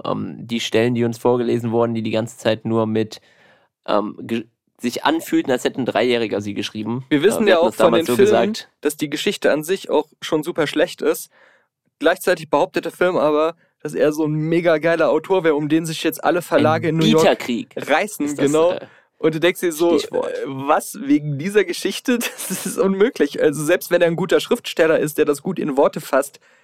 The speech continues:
Speaker 2: die <laughs> Geschichte an sich, die will niemand.
Speaker 1: Ja, darüber hinaus hatte der Film dann auch all diese Sachen, die wir an den vorherigen Teilen noch so, ähm, amüsant, lustig und,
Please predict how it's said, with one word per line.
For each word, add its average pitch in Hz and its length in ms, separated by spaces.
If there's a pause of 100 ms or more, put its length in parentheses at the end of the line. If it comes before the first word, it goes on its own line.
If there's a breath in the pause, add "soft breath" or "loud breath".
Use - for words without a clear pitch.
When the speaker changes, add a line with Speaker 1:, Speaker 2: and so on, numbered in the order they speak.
(260 soft breath)
Speaker 2:
die 151 120
<laughs> - 20
Geschichte - 560
an 185 80
sich, - 420
die 175 160
will 190 140
niemand. 185 500 (1700 soft breath)
Speaker 1:
Ja, 123 240 (420)
darüber 175 300
hinaus 165 320
hatte 143 160
der 135 100
Film 147 200
dann 127 120
auch 123 140
all 151 220
diese 135 240
Sachen, 131 340
die 113 160
wir 131 200
an - 80
den 113 300
vorherigen 127 480
Teilen 117 340
noch 110 140
so, 110 400
ähm, 107 380 (1200)
amüsant, 127 960 (420)
lustig 135 580 (300)
und, 117 420